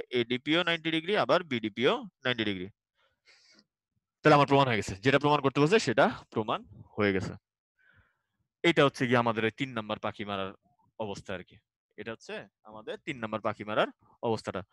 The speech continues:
So আমি আপনাকে হচ্ছে গিয়ে ইয়ে করে দিচ্ছি, কি জানি বলে,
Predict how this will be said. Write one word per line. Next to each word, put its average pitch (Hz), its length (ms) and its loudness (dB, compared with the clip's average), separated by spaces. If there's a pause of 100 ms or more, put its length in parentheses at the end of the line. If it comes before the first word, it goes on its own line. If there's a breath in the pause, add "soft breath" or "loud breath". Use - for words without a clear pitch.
(340 soft breath)
So 147 80 4 (340)
আমি 156 120 0 (100)
আপনাকে 151 320 0
হচ্ছে 151 220 -4
গিয়ে 156 140 6 (1500)
ইয়ে 139 160 4
করে 135 180 0
দিচ্ছি, 131 200 -6 (580)
কি - 120 -12
জানি 120 200 -10
বলে, 131 140 0